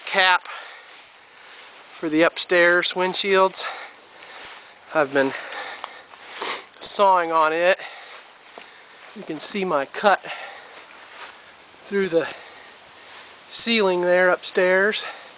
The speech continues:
and down through the window here, over here to the lower window, and then my cut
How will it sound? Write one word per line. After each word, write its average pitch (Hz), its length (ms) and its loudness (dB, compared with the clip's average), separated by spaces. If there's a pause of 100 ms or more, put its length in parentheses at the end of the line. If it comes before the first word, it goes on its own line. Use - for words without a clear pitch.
(720)
and 175 100 -10
down 175 280 2
through 190 220 -6
the 165 60 -4
window 185 500 2
here, 202 440 2 (1400)
over 170 280 -2
here 220 580 4 (320)
to 180 120 0
the 160 60 2
lower 185 300 6
window, 165 480 2 (1200)
and 165 220 0
then 156 320 2 (1400)
my 139 140 0
cut - 360 2